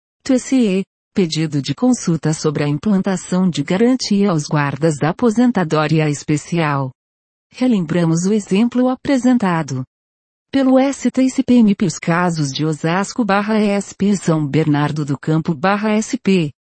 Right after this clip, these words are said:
onde a aposentadoria especial foi implementada por meio da Lei Municipal número trezentos e noventa e um sobre dois mil e vinte e um.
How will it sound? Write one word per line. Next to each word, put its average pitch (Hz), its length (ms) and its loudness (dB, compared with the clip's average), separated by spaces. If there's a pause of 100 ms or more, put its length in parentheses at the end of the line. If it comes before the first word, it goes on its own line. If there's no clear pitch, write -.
(160)
onde 156 280 0
a 143 40 0
aposentadoria 208 1000 0
especial 190 640 -2
foi 151 300 -2
implementada 185 840 0
por 160 200 -2
meio 165 340 0
da 202 140 -2
Lei 202 220 2
Municipal 208 720 2
número 165 380 2
trezentos 220 760 0
e 165 60 0
noventa 160 440 0
e 214 220 2
um 220 140 4
sobre 233 380 -2
dois 208 400 2
mil 151 240 0
e 170 40 0
vinte 226 380 2
e 226 60 4
um. 170 220 2